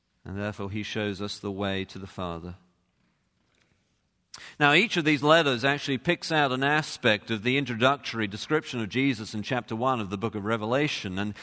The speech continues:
here, the phrase, "first and last and died and, uh, came to life," well, that had a special meaning to Smyrna, which was no doubt why that particular identification of the speaker, the Lord Jesus, was chosen.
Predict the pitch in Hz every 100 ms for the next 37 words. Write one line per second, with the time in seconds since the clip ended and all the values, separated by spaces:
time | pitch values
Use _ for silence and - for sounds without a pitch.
0 | - - 175 190 131 - - - - 170
1 | 190 135 - 151 156 170 - 139 110 110
2 | 135 160 - 104 95 117 135 117 104 -
3 | - - - 104 104 - 120 117 110 107
4 | 110 120 123 135 220 202 180 165 - 151
5 | - 151 180 202 151 113 117 - 135 117
6 | 92 90 120 - - - 139 143 170 143
7 | 123 135 123 127 117 139 165 - - 175
8 | - 131 120 107 120 101 123 185 233 -
9 | 120 92 76 - - 160 165 - 117 139
10 | 92 87 87 87 85 135 117 107 - -
11 | - _ _ - - - - 185 180 110
12 | 82